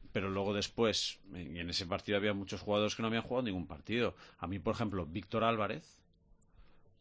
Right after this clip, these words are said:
no, a mí, por ejemplo, Víctor Álvarez, que hab-, que, que era su primer partido, sus primeros minutos, su primera convocatoria, pues jugó mucho mejor que otros jugadores de la defensa.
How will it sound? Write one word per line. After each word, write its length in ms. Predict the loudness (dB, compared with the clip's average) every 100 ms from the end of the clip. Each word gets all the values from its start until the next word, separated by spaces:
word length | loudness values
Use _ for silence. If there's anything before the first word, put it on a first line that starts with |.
| -20 -8
no, 300 | -4 -4 -4
a 100 | -6
mí, 120 | -4 2
por 120 | 2
ejemplo, 240 | 4 2 2
Víctor 260 | 4 6
Álvarez, 540 | 6 6 4 2 -2 -14 -20 -20 -20 -12 2
que 120 | 4
hab-, 180 | 4 2 -6 2
que, 380 | 6 6 2 -8 -20 -6
que 100 | 4
era 140 | 6 6
su 200 | 2 0
primer 320 | 2 4 4
partido, 280 | 4 4 0
sus 140 | -2
primeros 400 | -2 2 2 2
minutos, 320 | 2 2 0 -4
su 60 |
primera 220 | 0 2
convocatoria, 600 | 2 2 2 2 2 0 -4 _ _ _ -12 -12 -10 -4
pues 140 | -4
jugó 180 | 0 0
mucho 240 | 0 2
mejor 240 | 2 2 0
que 60 | 0
otros 140 | -2
jugadores 300 | -2 -2 -2
de 60 | -8
la 60 | -12
defensa. 400 | -12 -12 -12